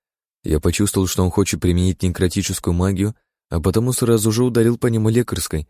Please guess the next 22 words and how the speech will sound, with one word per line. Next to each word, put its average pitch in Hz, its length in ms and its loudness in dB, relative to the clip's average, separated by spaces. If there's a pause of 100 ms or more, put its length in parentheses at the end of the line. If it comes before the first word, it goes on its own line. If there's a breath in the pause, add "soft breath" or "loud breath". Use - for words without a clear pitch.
(200)
чтобы 113 300 0
он 101 80 -2
потерял 85 420 4
всякую 110 340 -2
надежду 90 480 2
на 80 120 0
возможность 80 520 0
сопротивляться. 76 800 -4 (1160)
«Алексей, 82 540 2
знаю, 87 380 0
что - 160 0
я 87 120 4
тебе 80 200 0
говорил, 90 520 2 (340)
будто 85 340 0
всё 82 160 -2
прекрасно 87 480 0
вижу 87 320 2
и 78 80 -2
чувствую», 85 560 -2 (400)
пробурчал 82 500 -2
Кирилл. 80 400 -2